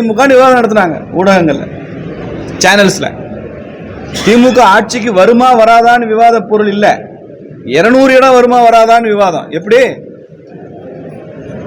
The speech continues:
அப்போ இந்த கூட்டணி வந்த உடனே பயம் வந்திருக்கு. அப்போ இதை எப்படி நல்லிஃபை பண்றது, இதை இல்லாமல் செய்வது எப்படின்னு இன்னைக்கு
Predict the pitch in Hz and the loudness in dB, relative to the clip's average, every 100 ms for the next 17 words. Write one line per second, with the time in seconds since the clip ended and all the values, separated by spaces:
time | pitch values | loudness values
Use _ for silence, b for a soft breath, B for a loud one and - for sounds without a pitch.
0 | - 156 190 175 170 - 269 262 277 269 | -6 -2 0 0 0 2 0 2 2 4
1 | 214 233 262 247 226 262 190 214 262 240 | 2 2 4 4 4 0 0 2 2 0
2 | 196 - - - - - - - - - | -2 -4 -12 -16 -16 -16 -16 -18 -18 -18
3 | - - - 175 202 214 202 208 285 277 | -16 -16 -6 -2 2 4 4 2 2 2
4 | 220 254 277 269 226 202 185 175 196 147 | 2 2 2 2 0 0 0 2 2 0
5 | - - - - 175 185 233 269 254 233 | -4 -12 -14 -4 0 2 4 4 4 2
6 | 214 208 185 185 196 175 165 185 202 - | 2 2 2 -2 -2 0 2 0 0 -6
7 | - - - - - - - - - - | -10 -10 -10 -12 -12 -12 -12 -12 -8 -2
8 | 185 196 | 0 0